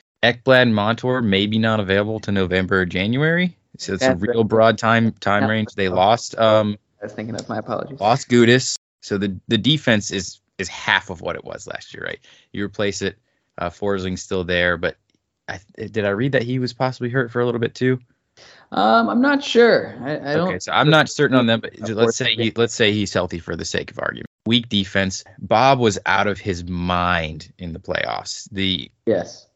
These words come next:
Speaker 1: pretty much sole reason it wasn't Carolina in the final. I think he comes back to earth. I,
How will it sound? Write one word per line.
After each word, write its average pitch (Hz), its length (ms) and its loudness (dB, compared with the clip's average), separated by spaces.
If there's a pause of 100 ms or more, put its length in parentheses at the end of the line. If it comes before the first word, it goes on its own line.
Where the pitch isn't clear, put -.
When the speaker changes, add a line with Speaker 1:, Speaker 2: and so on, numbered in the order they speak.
(140)
Speaker 1:
pretty 160 160 4
much 127 180 4
sole 117 240 4
reason 107 320 2
it - 120 -4
wasn't 90 320 -2 (180)
Carolina 90 500 -2
in - 100 -12
the - 80 -16
final. 87 520 -6 (800)
I 117 80 -2
think 123 180 0
he 139 60 -2
comes 131 180 2
back 117 220 0
to 117 80 -2
earth. 160 340 -2 (120)
I, 92 200 -6